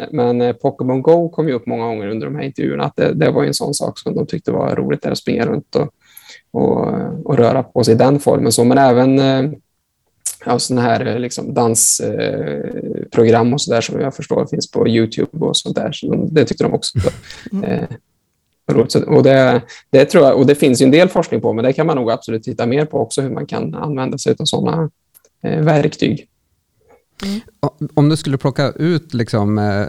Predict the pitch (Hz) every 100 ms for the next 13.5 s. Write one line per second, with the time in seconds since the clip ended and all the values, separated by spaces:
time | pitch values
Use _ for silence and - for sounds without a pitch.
0 | - 80 123 123 - 123 117 - 120 110
1 | 101 104 95 - 107 101 101 98 - 123
2 | 165 151 - - 110 - 127 - - 95
3 | 98 107 101 101 107 117 113 - 117 -
4 | 120 - 143 117 110 139 131 120 110 -
5 | 156 131 87 - _ 98 98 95 92 92
6 | 90 90 - - - - - - - -
7 | - _ - - 107 98 101 101 98 -
8 | - - - 135 - _ - 104 101 98
9 | 104 113 120 127 101 104 113 101 - 95
10 | 127 110 101 98 92 95 98 95 98 110
11 | 113 110 113 107 - - - - - _
12 | 120 113 110 - 110 104 131 127 - 98
13 | 82 92 104 123 104